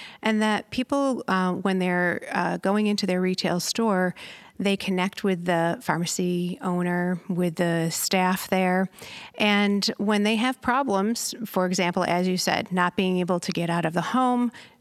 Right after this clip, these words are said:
they notice they're not picking up their medications or being compliant with those,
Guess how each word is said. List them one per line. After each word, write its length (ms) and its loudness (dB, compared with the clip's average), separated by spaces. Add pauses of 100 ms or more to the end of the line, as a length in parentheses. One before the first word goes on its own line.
(140)
they 260 0
notice 340 0
they're 140 0
not 260 0
picking 260 -2
up 120 -4
their 100 0
medications 960 -2
or 180 0
being 260 -2
compliant 680 -2
with 140 -2
those, 400 0